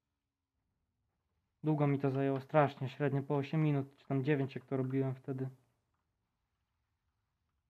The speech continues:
Tylko żeby tutaj nie rozwalić się, bo lipa będzie. Bugujemy lot, tylko żeby w minę nie trafić. Dobra, teraz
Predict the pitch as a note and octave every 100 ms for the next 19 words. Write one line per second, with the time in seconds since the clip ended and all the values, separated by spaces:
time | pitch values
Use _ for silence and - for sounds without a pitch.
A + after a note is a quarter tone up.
0 | _ _ _ C#3+ C#3+ C#3+ D#3 C#3+ C#3 C#3
1 | C3+ C#3+ C#3 C3 C#3 C3 B2+ - C3 C#3
2 | C#3 C3+ C3 B2 C#3+ - - D3 C3+ C#3+
3 | D3 D3 C#3+ C#3 C#3 D3 - - _ _
4 | C#3+ C3 C#3 D#3 C#3+ C#3 C3 B2+ - C#3
5 | - _ _ _ _ _ _ _ _ _
6 | _ _ _ _ _ _ _ _ _ _
7 | _ _ _ _ _ _ _ _ _ C3+
8 | C3+ C#3+ C#3